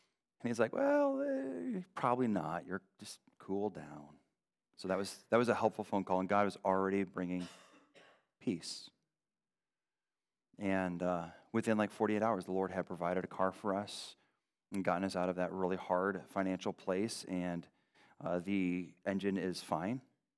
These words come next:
on that car. <laughs> So the Lord has been good to me. And I bring all that up because I think those are moments where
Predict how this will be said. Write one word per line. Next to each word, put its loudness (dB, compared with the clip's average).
on 2
that 4
car. -2
<laughs> -20
So -4
the 4
Lord 2
has 0
been 0
good -2
to -2
me. -2
And 6
I 12
bring 8
all 12
that 8
up 4
because 4
I 4
think 2
those 6
are 6
moments 0
where 6